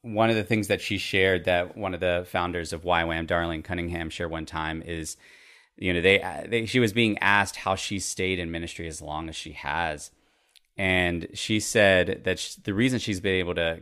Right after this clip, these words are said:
keep that flame is that she's sought to,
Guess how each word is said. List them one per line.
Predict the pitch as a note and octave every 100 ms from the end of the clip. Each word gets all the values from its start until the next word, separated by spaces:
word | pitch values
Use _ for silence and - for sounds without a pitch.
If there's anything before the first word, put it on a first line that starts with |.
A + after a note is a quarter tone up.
| -
keep | - D3+
that | - -
flame | - F#2 F2 F2
is | E2+ E2
that | F2 E2+
she's | - F2+ E2
sought | - - F2+ E2 - _ _ _ _ _ -
to, | - F#2+ F2